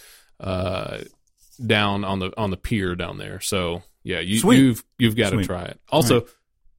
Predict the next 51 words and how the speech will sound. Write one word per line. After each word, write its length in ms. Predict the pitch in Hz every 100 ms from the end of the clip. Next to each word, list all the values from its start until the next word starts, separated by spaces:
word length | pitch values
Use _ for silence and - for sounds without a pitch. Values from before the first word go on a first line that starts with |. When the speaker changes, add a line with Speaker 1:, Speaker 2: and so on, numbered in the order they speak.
| _ _
Speaker 1:
one 180 | 127 160
other 140 | 139
thing, 260 | 117 107 104
Speaker 2:
Yeah. 180 | 123 107 - _
Speaker 1:
uh, 360 | 107 104 104 104
that 160 | 117
we 120 | 113
drove 420 | 110 120 143 151 143
through, 260 | - 107
I 40 | 107
didn't 200 | 143 147
eat 200 | 139 -
there, 340 | 95 92 95 _ _ _ _
but 100 | 127
they 60 | 190
have 100 | 196
a 60 |
nice 280 | 175 170 -
little 120 | 160
Chinatown 580 | 147 160 156 - 95 90
in, 260 | 90 90 95 _
in 160 | 104 98
Seattle. 440 | - 95 90 87 104
Speaker 2:
Oh, 140 | 262
Speaker 1:
Oddly 260 | - 185 113
Speaker 2:
really? 260 | 311 - 107
Speaker 1:
enough, 80 | 104
yeah. 100 | 147 127
Speaker 2:
I 40 |
did 160 | 117 131
not 180 | 147 160
know 120 | 165
that. 160 | 117 185 226 180
I, 40 | 139
uh, 40 | -
you 140 | 226
would 100 | 196
expect 380 | 117 - - 95
it, 60 | 294
Speaker 1:
Yeah, 120 | 254
Speaker 2:
I 40 | 92
guess. 240 | 98 104
Speaker 1:
yeah. 140 | 135
Speaker 2:
Because 120 | 107 160
any 120 | 147
big 220 | 131 117
city's 320 | - 110 95
gonna 160 | 98 87
have 80 | 87
Speaker 1:
Yeah. 120 | 82
Speaker 2:
that. 220 | 82